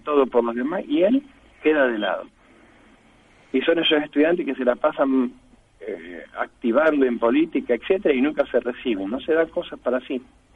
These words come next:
Y creen que dar por los demás es lo correcto. Sí, es lo correcto, siempre y cuando vos tengas también la otra mitad para ti.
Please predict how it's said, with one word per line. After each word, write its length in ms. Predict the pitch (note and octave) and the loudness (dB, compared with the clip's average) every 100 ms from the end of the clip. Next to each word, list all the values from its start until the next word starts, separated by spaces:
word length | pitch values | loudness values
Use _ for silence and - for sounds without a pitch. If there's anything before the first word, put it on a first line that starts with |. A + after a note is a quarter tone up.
| - - - | -20 -10 -6
Y 100 | A2+ | -2
creen 300 | C#3+ E3+ D#3+ | 2 2 2
que 100 | C#3+ | 2
dar 200 | D#3 D#3+ | 2 2
por 160 | D3 C3+ | 0 0
los 120 | B2+ | 2
demás 320 | B2 C#3 F3 C#3+ | 0 0 -2 -4
es 140 | A#2 | -2
lo 160 | A2 G#2+ | -2 -2
correcto. 420 | A2 E3+ - F#2+ - | -2 -2 -2 -8 -4
Sí, 140 | E3 | 0
es 120 | C#3+ | 0
lo 120 | D#3 C#3+ | 0 -2
correcto, 480 | D3+ E3+ E3+ F#3+ - - - - - | 0 0 0 0 -2 -16 -20 -4 0
siempre 360 | G#3+ A3+ G3+ | 2 2 -2
y 40 | E3 | 0
cuando 480 | E3+ E3+ E3 C#3+ - _ _ _ _ _ - - | 2 2 2 0 -2 _ _ _ _ _ -20 -2
vos 180 | D3 E3+ | -2 2
tengas 340 | D3 C3+ D#3+ | 2 2 0
también 360 | C3 C#3 D3 C3 | 0 2 4 4
la 120 | C3 | 4
otra 240 | D#3+ - | 4 2
mitad 300 | B2 B2 C#3+ | 0 0 -2
para 240 | C3 A#2 A2 | 0 -2 -2
ti. 180 | - | -12